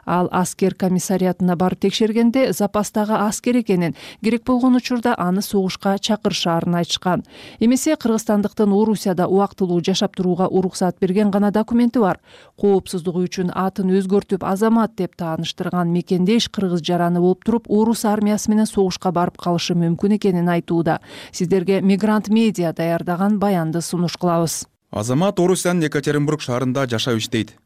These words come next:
Speaker 2: Ал кыргыз жараны болгонуна карабай, орус армиясынын катарында согушка чакыруу алган. Ал чакыруу кагазы качан келгенин өзү да билбейт. Кышта келген чакырууну аялы ага көрсөтпөй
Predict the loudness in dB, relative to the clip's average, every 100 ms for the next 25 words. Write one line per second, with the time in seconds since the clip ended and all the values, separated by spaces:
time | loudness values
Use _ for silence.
0 | _ -4 -4 -2 -2 -2 -2 0 0 0
1 | -2 0 0 0 -2 0 0 -2 _ _
2 | -6 -2 0 0 0 0 0 0 -4 -4
3 | -2 -2 0 -2 -2 -2 -2 -4 -6 -4
4 | -6 -2 0 0 -2 -6 _ _ -4 -2
5 | -2 -4 -2 -2 -2 -2 -2 -4 -4 -2
6 | 0 0 0 0 0 -2 -2 -4 -4 -2
7 | -2 0 -2 -4 _ _ _ -16 -8 -4
8 | -2 0 0 -2 -4 -2 -2 2 2 2
9 | -2 -6 -2 -2 -2 -2 -2 -4 -4 -6
10 | -2 -2